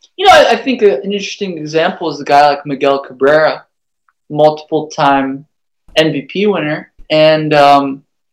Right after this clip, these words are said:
he's, he's been through a lot, but he, he had a lot of good earlier on in the career.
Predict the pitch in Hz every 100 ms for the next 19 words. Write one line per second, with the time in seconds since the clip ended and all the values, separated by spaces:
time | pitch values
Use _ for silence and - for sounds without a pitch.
0 | _ _ _ _ - - 127 220 - -
1 | 185 226 - 165 147 143 123 139 139 -
2 | _ _ _ _ - 143 147 135 131 160
3 | 156 160 151 143 135 127 139 127 - _
4 | _ _ _ _ _ - 165 170 143 127
5 | 120 123 117 - 127 120 -